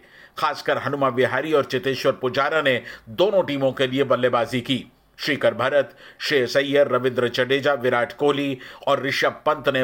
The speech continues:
पचासा जमाकर बल्ले को साफ किया।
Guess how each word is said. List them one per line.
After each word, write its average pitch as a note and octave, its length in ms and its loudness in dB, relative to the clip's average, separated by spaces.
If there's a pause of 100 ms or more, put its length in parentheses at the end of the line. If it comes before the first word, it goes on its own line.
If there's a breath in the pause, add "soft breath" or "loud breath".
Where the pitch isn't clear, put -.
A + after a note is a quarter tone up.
(140)
पचासा D3 440 0
जमाकर B2+ 480 0
बल्ले B2 300 0
को B2 160 -2
साफ B2 320 -2
किया। B2+ 300 -2